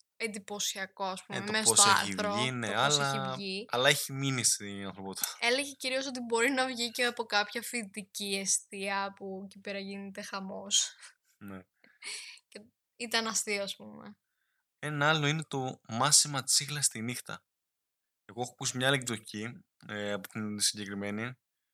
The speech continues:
Speaker 2: ότι και καλά μασάς, ε, τα οστά των πεθαμένων, έτσι λέγανε. Αλλά
Speaker 1: Θυμάμαι,
Speaker 2: τελ-,
Speaker 1: αυτό έλεγε.
Speaker 2: ναι, αλλά τελικά είναι άλλο, αυτό εδώ πέρα που διαβάσαμε.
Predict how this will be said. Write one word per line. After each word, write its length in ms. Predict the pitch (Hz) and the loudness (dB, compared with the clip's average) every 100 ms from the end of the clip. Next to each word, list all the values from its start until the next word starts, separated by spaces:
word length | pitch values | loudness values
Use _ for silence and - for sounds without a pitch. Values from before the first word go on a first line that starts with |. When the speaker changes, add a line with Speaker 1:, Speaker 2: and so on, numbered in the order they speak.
| _ | _
Speaker 2:
ότι 180 | - 98 | -18 -14
και 100 | 98 | -6
καλά 200 | 101 113 | 0 2
μασάς, 500 | 123 113 - 123 127 | 2 2 4 4 4
ε, 240 | 127 117 113 | 4 2 2
τα 120 | 107 | 0
οστά 180 | 104 - | 0 -2
των 100 | 120 | -4
πεθαμένων, 320 | 107 113 113 | -4 -4 -4
έτσι 200 | 110 120 | -4 -4
λέγανε. 500 | 110 95 92 92 107 _ - - _ _ _ | -2 -2 -4 -6 -10 _ -20 -20 _ _ _
Αλλά 160 | 208 | -4
Speaker 1:
Θυμάμαι, 240 | 208 226 240 | 0 2 2
Speaker 2:
τελ-, 80 | 220 | 0
Speaker 1:
αυτό 160 | - | -6
έλεγε. 220 | 240 220 196 | -8 -6 -4
Speaker 2:
ναι, 120 | 107 - | -6 -4
αλλά 220 | 110 104 | -2 -2
τελικά 460 | 107 107 98 127 | -4 -4 0 2
είναι 220 | 139 143 135 | 4 6 8
άλλο, 540 | 139 107 98 113 _ _ _ _ | 8 6 -2 -6 _ _ _ _
αυτό 180 | 98 101 | -10 -6
εδώ 80 | |
πέρα 140 | 104 101 | -4 -4
που 60 | 98 | -4
διαβάσαμε. 680 | 98 98 - 98 107 123 | 0 2 2 0 -4 -6